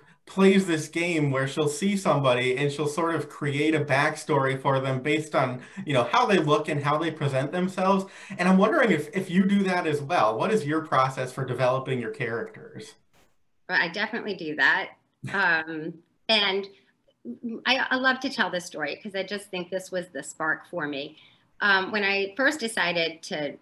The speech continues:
Speaker 2: try to write, I went to Gotham Writers Workshop. And one of the very first assignments was to think of a character. And I thought of a male character, um,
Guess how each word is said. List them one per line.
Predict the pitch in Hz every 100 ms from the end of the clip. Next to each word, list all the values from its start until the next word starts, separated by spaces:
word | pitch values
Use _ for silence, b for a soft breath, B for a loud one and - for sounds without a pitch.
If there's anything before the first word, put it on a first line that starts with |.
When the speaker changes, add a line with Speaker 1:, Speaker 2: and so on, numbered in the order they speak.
| _ -
Speaker 2:
try | - 160
to | 151
write, | 151 147 147
I | 175
went | 170 -
to | 214
Gotham | 175 165 - 156 156
Writers | 160 160 156 156
Workshop. | 151 151 135 - - _ _ B B -
And | 214 190 185
one | 208 214
of | 196
the | 185
very | 190 214 233
first | 220 196 190
assignments | 185 170 165 170 165 160
was | 170
to | -
think | 196 175
of | 196
a | -
character. | - 151 165 - 285 339 - b b b -
And | 220 196 190 190
I | - 185
thought | 175 175
of |
a | 175
male | 160 156 165
character, | 196 151 139 156 170 190 247 - -
um, | 180 170 160 160